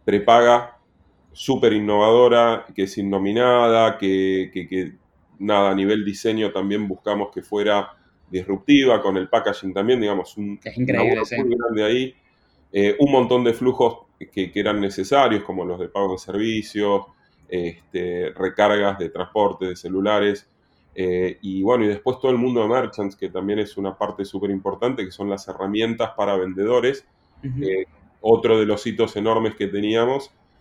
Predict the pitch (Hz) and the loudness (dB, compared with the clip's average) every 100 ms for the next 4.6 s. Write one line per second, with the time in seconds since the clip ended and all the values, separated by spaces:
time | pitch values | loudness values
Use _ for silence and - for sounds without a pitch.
0 | - 101 104 117 127 - 98 95 98 98 | -4 0 4 4 4 0 -4 -4 -8 -2
1 | 104 107 104 104 113 107 107 110 - 110 | -2 0 -2 -2 -2 -2 -4 -4 -4 -6
2 | 101 _ 98 104 101 101 98 95 95 98 | -6 _ -6 -6 -6 -4 -4 -4 -12 -10
3 | 107 104 101 123 123 123 - 80 - 98 | -4 -2 0 0 0 0 -4 -16 -14 -8
4 | 95 90 123 123 139 | -6 -2 -2 0 -2